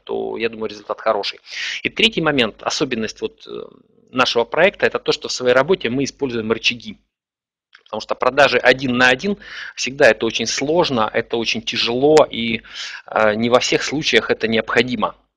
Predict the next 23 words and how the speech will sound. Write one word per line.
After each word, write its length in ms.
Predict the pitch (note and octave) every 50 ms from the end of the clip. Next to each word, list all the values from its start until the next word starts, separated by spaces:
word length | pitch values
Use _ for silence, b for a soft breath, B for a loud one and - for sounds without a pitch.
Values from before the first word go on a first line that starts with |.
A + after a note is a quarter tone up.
| B B B B B B B
Сейчас 360 | - - - D#3 C#3+ - -
я 160 | C3+ A#2 A2+ - _ -
более 320 | - B2 C3 C#3+ B2+ A#2 -
подробно 420 | - A#2+ - - D#3 C3 B2 A2+
поясню, 400 | - - A2+ A2+ - - B2+ A2+
о 60 | A2
чем 200 | - - A2+ A2+
идет 240 | A2+ A#2 B2 - -
речь, 220 | - G#3 G3+ -
чтобы 240 | - - A2 G#2 A#2+
было 260 | A#2 A#2+ C#3+ C#3 B2
более 280 | A2 A2 C3+ C3 B2 B2
понятно, 400 | - - D#3 F#3+ F#3 - - A2+
все 180 | - - - B2+
встало 340 | - - - B2+ A#2+ B2
на 60 | B2 B2
свои 240 | - - D3 D3
места. 300 | D3 D#3+ D#3+ - - G3
То 100 | - -
есть 120 | A2+ - -
сначала 420 | - C3+ C3+ - - D3+ B2 A#2
мы, 220 | A2+ B2 C3 B2 A2
э, 280 | G#2+ A2 G#2+ G#2 G#2